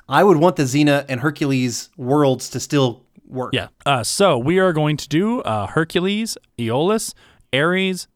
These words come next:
Speaker 2: Zeus, Salmoneus, and Jason. Those were sort of the most, re-,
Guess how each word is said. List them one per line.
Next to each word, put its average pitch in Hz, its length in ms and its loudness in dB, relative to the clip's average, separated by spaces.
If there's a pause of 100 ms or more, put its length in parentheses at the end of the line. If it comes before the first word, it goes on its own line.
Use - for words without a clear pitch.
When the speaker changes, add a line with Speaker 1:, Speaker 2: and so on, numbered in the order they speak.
(200)
Speaker 2:
Zeus, 143 640 -2 (360)
Salmoneus, 170 1000 -2 (360)
and 131 440 -2
Jason. - 520 -6 (400)
Those 110 160 -6
were 113 100 -6
sort 127 160 -4
of 120 40 -2
the 117 60 -4
most, 120 220 -4
re-, 127 140 -4